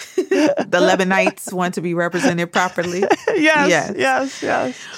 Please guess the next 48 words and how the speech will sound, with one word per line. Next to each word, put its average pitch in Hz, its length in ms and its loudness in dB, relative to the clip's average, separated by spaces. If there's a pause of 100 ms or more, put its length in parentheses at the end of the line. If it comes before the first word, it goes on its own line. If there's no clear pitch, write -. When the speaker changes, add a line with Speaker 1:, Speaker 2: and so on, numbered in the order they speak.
(160)
Speaker 1:
Okay. 254 440 2
Well, 247 140 2
that, 262 180 0
you 277 120 0
know, 254 200 0
that 220 240 -2
actually 277 340 -2
brings 202 320 -2
me 185 160 -2
to 180 480 -2
one 185 260 0
of 175 280 -2 (420)
the 185 220 -2
other 180 600 2 (200)
powerful 165 640 0
food 160 500 -2
experiences 151 800 -4
I've 147 140 -2
had 151 200 0
with 147 180 -4
you. 147 200 -2 (340)
I, 165 180 2
I 208 80 2
think 320 220 -2
I 294 60 2
should 240 200 -2
give 175 360 0
our 160 180 0
listeners 165 380 -2
a 165 60 -2
little 156 200 -2
bit 151 140 -2
of 143 100 -4
a 147 40 -6
context. 143 680 -4
We 196 180 0
do 185 240 0
have 160 640 -4
a 160 80 -6
history, 139 720 -6
you 139 200 -2
and 135 120 -2
I. 143 280 2
Speaker 2:
Mm-hmm. 190 260 0 (160)
Speaker 1:
I 165 80 2
used 170 260 0
to 180 80 2
work 165 280 0